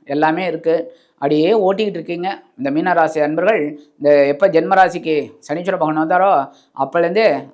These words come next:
அப்படியே சமாளிக்கிறீங்க, சமாளிச்சு ஓட்டிக்கிட்டு இருக்கீங்க. ஏன்னா உங்களுக்கு லாபாதிபதி, விரயாதிபதி, விரயங்கள் கொஞ்சம் குறைஞ்சாலும், அஹ், லாபம் வந்-, எப்படி வரும்? உழைச்சா தான் வரும். ஆனா, உழைக்கிறதுக்கு ஒரு முட்டுக்கட்டையே போடுவார் ஜென்மராசியில இருந்துட்டு. ஆனா, குருவோட பார்வை அப்பப்ப கிடைக்கும்போது,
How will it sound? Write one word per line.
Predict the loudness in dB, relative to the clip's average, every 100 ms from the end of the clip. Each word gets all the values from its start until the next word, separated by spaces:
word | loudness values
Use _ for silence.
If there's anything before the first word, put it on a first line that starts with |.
| -4
அப்படியே | 2 2 2
சமாளிக்கிறீங்க, | 0 0 0 -6 -6 -8 -8 _
சமாளிச்சு | -6 -4 0 0
ஓட்டிக்கிட்டு | 0 -2
இருக்கீங்க. | -4 -6 -4 -4
ஏன்னா | -2 -2
உங்களுக்கு | -2 -4 0 0 4
லாபாதிபதி, | 4 4 0 0 -6 -4 -4
விரயாதிபதி, | 0 0 0 -4 -6 -8 -14 _ _ -2
விரயங்கள் | 2 4 4 2 4
கொஞ்சம் | 0 -2
குறைஞ்சாலும், | -2 0 2 4 4 2 -2 -8 _ -6 0
அஹ், | 2 6
லாபம் | 6 6 4 2 0 -4 -8 -4
வந்-, | -4 -2 -4
எப்படி | 0 4
வரும்? | 4 2 -2 -10 _ -2
உழைச்சா | -2 2 0
தான் | 0 0
வரும். | 0 0 -4 -8
ஆனா, | -4 0 2
உழைக்கிறதுக்கு | 2 2 -2 -2 -2
ஒரு | -2 -2
முட்டுக்கட்டையே | -6 -4 -2 2 0
போடுவார் | 0 0 0 0
ஜென்மராசியில | -4 -2 0 0 0 -4
இருந்துட்டு. | -2 -4 -2
ஆனா, | -2 -2
குருவோட | -4 -2 -2 -2
பார்வை | 0 -2 2
அப்பப்ப | 0 -2 -4
கிடைக்கும்போது, | -4 -4 -6 -6 -4 0 0 0